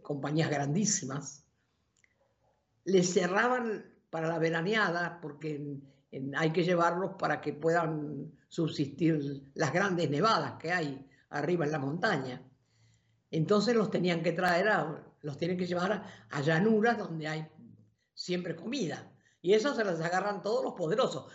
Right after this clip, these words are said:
Aunque no, no hayan comprado esa parte del terreno, se las agarran igual y cierran y ponen candados. Monseñor de Nevares iba a caballo, que no quería que lo lleve nadie ni que lo acompañe nadie, hasta donde estaban ellos,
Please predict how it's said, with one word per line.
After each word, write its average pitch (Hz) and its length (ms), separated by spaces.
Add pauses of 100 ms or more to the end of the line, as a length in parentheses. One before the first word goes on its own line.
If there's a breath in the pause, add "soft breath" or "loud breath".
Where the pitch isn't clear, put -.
Aunque 196 240
no, 311 100 (180)
no 262 160
hayan 277 200
comprado 233 340
esa 196 140
parte 220 220
del 208 100
terreno, 202 260
se - 120
las 165 140
agarran 180 340
igual 233 300 (240 loud breath)
y 196 100
cierran 240 380
y 196 60
ponen 175 260
candados. 139 540 (320 loud breath)
Monseñor 196 440
de 262 60
Nevares 220 440
iba 208 280
a 220 220
caballo, 226 720 (840)
que 165 100
no 220 140
quería 220 240
que 196 100
lo 170 100
lleve 202 240
nadie 208 260
ni 190 120
que 160 80
lo 165 100
acompañe 190 400
nadie, 233 460 (240 loud breath)
hasta 170 220
donde 160 220
estaban 190 360
ellos, 240 580